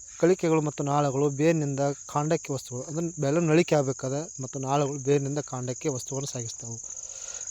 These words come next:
ಜರಡಿ ನಾಳ ಮತ್ತು ಸಂಗಾತಿ ಜೀವಕೋಶ ವಸ್ತುಗಳನ್ನ ಎಲೆಗಳಿಂದ ಎಲ್ಲ ಭಾಗಗಳಿಗೆ ಸಾಗಿಸ್ತದೆ. ಜೈಲಮ್‌ದಲ್ಲಿ ಶೋಷಣೆ ಒತ್ತಡದಿಂದ ಕಾರ್ಯನಿರ್ವಹಣೆ ಆಗ್ತದೆ.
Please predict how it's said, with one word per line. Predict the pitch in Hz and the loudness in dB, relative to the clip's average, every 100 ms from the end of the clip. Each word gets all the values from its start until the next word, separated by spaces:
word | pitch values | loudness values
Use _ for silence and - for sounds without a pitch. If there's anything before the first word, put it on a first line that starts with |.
| 151 | 8
ಜರಡಿ | 170 180 220 | 10 10 8
ನಾಳ | 202 190 | 8 6
ಮತ್ತು | 185 180 | 6 0
ಸಂಗಾತಿ | 175 160 151 170 165 | -2 -2 2 2 2
ಜೀವಕೋಶ | 160 156 - - | 0 0 0 -2
ವಸ್ತುಗಳನ್ನ | 143 - 151 147 | -4 -4 -4 -2
ಎಲೆಗಳಿಂದ | 139 131 139 135 135 143 151 - | -2 -2 -2 -4 -2 -2 -2 -4
ಎಲ್ಲ | 135 147 170 | -2 2 2
ಭಾಗಗಳಿಗೆ | 143 131 139 | 4 2 -2
ಸಾಗಿಸ್ತದೆ. | 135 123 - 131 120 120 - - - - - - - - - - - - - - | -6 -8 -8 -8 -8 -10 -12 -12 -12 -12 -12 -12 -12 -14 -14 -14 -16 -18 -18 -6
ಜೈಲಮ್‌ದಲ್ಲಿ | 143 170 208 214 208 202 214 - | 8 10 10 8 4 6 4 4
ಶೋಷಣೆ | - 175 180 202 190 | -2 2 4 4 2
ಒತ್ತಡದಿಂದ | 170 - 151 156 139 | 2 0 -2 -2 -2
ಕಾರ್ಯನಿರ್ವಹಣೆ | 151 147 - 135 131 135 131 127 | -4 -4 -4 -6 -6 -8 -8 -10
ಆಗ್ತದೆ. | 127 127 131 175 - | -10 -8 -8 -8 -12